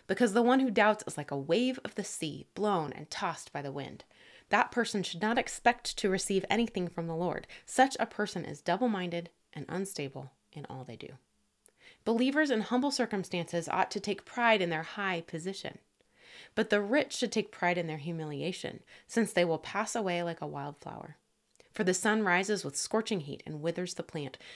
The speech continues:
Its blossom falls and its beauty is destroyed. In the same way, the rich will fade away even while they go about their business.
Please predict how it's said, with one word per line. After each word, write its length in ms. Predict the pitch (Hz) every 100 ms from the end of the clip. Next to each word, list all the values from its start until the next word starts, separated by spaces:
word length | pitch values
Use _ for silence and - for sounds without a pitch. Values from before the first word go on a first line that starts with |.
| -
Its 200 | - -
blossom 580 | - 196 208 - 247 240
falls 480 | - - 165 147 156 -
and 80 |
its 200 | 170 -
beauty 380 | - 175 180 185
is 80 | 170
destroyed. 500 | - 147 151 156 - - _ - -
In 120 | 208 208
the 80 |
same 320 | 208 233 240 233
way, 120 | 180
the 120 | 175
rich 300 | 170 233 -
will 80 | 233
fade 220 | - 214
away 360 | 190 160 156 -
even 260 | 202 240
while 140 | 226 196
they 120 | 202
go 180 | 185 170
about 260 | 156 160
their 140 | - 143
business. 500 | 175 - 139 -